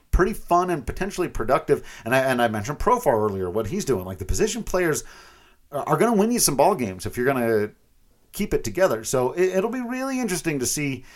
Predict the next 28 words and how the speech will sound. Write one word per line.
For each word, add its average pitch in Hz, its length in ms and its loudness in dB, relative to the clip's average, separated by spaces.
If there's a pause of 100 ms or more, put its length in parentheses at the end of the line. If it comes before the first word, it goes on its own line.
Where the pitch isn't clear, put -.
(160)
if 117 80 -4
the 156 60 0
Rockies 165 360 2
can 147 140 0
even 147 180 -2
get 131 160 2
back 120 220 4
to 139 80 -2
five 135 260 2
hundred 151 400 0 (840)
or - 60 -20
close 147 340 4
to. 160 360 0 (640)
Um, 101 540 -2 (760)
it's 180 340 0
all 240 160 6
on 254 120 0
the 170 60 0
table 143 300 2
right 90 220 -6
now. 80 240 -14 (1120)
You 139 100 -4
play 240 220 4
the 220 80 0
games 175 260 2
on 123 160 2
paper, 82 420 -6
but 95 360 -2